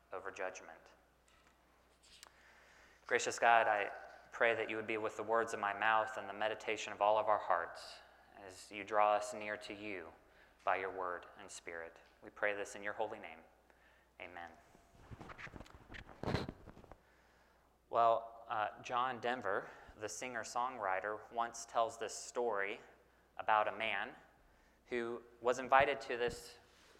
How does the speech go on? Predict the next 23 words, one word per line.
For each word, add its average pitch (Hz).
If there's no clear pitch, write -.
fancy, 135
beautiful 120
banquet. 98
And 107
he 135
arrived 135
wearing 123
just 127
simple 156
clothes, 101
blue 110
jeans 107
and 107
a 104
t-shirt, 98
and, 95
and 127
was 135
told 185
to 165
leave 143
the 135
room. 117